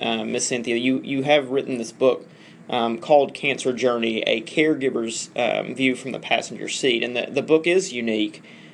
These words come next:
um, in that it's directed toward a typically forgotten audience, and that is the persons who care for the one who's undergoing the illness. Um, I'm wondering if you could just sort of tell us a little bit on how you came to write on this topic and,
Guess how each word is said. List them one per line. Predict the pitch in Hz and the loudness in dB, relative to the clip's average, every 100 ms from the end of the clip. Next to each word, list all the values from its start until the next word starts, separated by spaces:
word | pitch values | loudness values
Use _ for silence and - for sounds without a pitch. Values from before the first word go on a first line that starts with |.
| - | -4
um, | 127 120 117 - | 0 0 0 0
in | 147 | 2
that | 143 | 2
it's | 131 - | 2 0
directed | 143 143 165 147 127 117 - - - | 2 4 2 2 0 -2 -10 -16 -6
toward | 156 143 131 | 2 4 4
a | 120 120 117 | 2 0 -2
typically | - 196 190 165 139 | 2 2 2 0 0
forgotten | 135 135 165 190 156 | 2 2 4 4 2
audience, | 175 220 - - | 4 4 2 -8
and | 139 | 0
that | 143 160 | 2 2
is | 165 | 0
the | - | 0
persons | 156 135 143 | 2 2 -2
who | - | -6
care | 131 - 190 135 131 | -2 4 6 6 4
for | - 170 135 123 131 - - - - | 2 4 6 4 2 -4 -20 -20 -6
the | - | 0
one | 139 131 135 | 2 2 0
who's | 147 131 131 - | 0 -2 -4 -2
undergoing | 151 139 131 131 123 113 | 0 2 4 4 4 0
the | - | 0
illness. | 147 156 110 - - - - - - | 2 2 -2 -8 -14 -20 -20 -10 0
Um, | 131 123 - - - - | 0 0 -4 -12 -14 0
I'm | 170 | 4
wondering | 220 208 175 | 6 4 0
if | 156 | 0
you | 156 | -2
could | 131 | 0
just | 123 127 | 0 0
sort | 151 139 | 0 0
of | 120 - - - | -2 -6 -18 0
tell | 180 165 | 4 4
us | 160 | 4
a | 139 | 2
little | 139 135 | 0 2
bit | 131 | 2
on | 120 | 2
how | 117 143 | 0 0
you | 143 135 | 0 -2
came | 143 139 135 | 0 0 0
to | 123 | 2
write | 123 127 | 6 6
on | 123 | 4
this | 120 | -4
topic | - 127 120 120 - | -2 2 4 2 0
and, | 135 127 127 | 0 0 -2